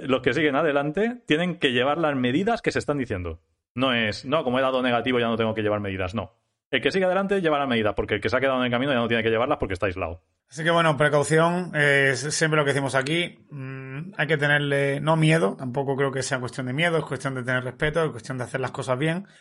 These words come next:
Speaker 2: Y es cuestión de, de tomar medidas preventivas o to-, todas las precauciones posibles y ya está. Y, bueno, pues si te toca, pues ser responsable, eh, aislarte y ya está. Y que es, y por supuesto vacunarse.
Speaker 1: Sí, sí, sí,
Speaker 2: Ante
Speaker 1: sí.
Speaker 2: todo,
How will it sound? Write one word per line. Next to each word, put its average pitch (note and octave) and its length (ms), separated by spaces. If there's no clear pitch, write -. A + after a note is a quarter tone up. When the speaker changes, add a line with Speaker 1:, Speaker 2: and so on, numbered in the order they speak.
Speaker 2:
Y - 40
es - 40
cuestión C#3+ 260
de, C#3 320
de D3+ 320
tomar D3+ 240
medidas C#3+ 380
preventivas D#3 640
o C#3 320
to-, D3 240
todas D3 160
las C3 80
precauciones C3+ 460
posibles - 520
y C#3+ 120
ya C#3 80
está. C3+ 300
Y, D#3+ 300
bueno, D3 240
pues C3 140
si A#2+ 60
te C3+ 100
toca, D3 320
pues B2+ 180
ser C3 220
responsable, D3+ 640
eh, C#3 240
aislarte C#3+ 840
y B2+ 600
ya A2+ 40
está. - 260
Y C3+ 120
que C3 140
es, - 280
y C#3 140
por C3+ 140
supuesto B2+ 260
vacunarse. C#3+ 500
Speaker 1:
Sí, A#2+ 220
sí, A2+ 140
sí, G#2 40
Speaker 2:
Ante G2+ 140
Speaker 1:
sí. B2 60
Speaker 2:
todo, D#3+ 400